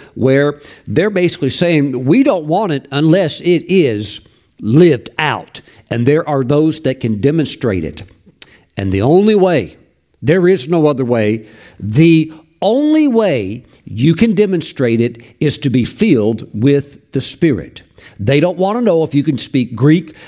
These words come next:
They don't want to know if you can speak Hebrew. They don't care anything about that at all. That, that, that, that, that's nice if you can. Maybe you're even, uh, called by the Lord to learn that so that your studies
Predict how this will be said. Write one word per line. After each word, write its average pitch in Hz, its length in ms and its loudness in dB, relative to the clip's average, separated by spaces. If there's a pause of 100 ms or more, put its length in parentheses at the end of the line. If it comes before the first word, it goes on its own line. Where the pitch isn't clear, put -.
They 139 200 0
don't 190 200 -2
want 185 160 -2
to 214 60 -2
know 165 240 2
if 143 140 -4
you 151 100 -2
can 147 180 -2
speak 147 320 -2
Hebrew. 131 440 2 (180)
They 143 160 2
don't 151 260 -4
care 165 320 2 (120)
anything 190 520 0
about 139 380 -4
that 131 180 0
at 170 160 -2
all. 139 340 -4
That, 151 220 -4 (200)
that, 147 220 -2
that, 175 180 -2
that, 180 200 0
that's 180 400 0
nice 220 340 -2
if 151 200 -4
you 190 100 2
can. - 460 -2
Maybe 139 320 0
you're 170 300 0
even, 170 400 0 (260)
uh, 127 440 0 (340)
called 156 260 0
by 165 160 0
the 180 100 -2
Lord 202 280 2
to 202 100 0
learn 285 300 0
that 131 180 -6
so 139 160 -2
that 123 180 -4
your 143 140 0
studies 165 500 -2